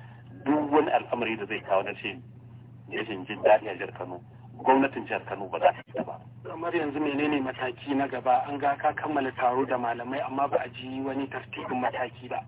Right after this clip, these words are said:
Speaker 1: Kamar yadda kwamishinan yaɗa labarai ya faɗa, ai wato hukumar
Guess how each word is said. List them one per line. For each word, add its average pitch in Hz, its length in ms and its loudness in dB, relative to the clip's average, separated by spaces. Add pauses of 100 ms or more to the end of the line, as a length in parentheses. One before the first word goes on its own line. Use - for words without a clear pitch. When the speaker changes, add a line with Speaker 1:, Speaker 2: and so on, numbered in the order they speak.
(460)
Speaker 1:
Kamar 147 220 4
yadda 196 180 6
kwamishinan 139 880 4
yaɗa 147 260 8
labarai 117 440 8
ya 135 80 8
faɗa, 123 420 10 (560)
ai 156 580 6 (460)
wato 101 400 6 (1040)
hukumar 135 480 8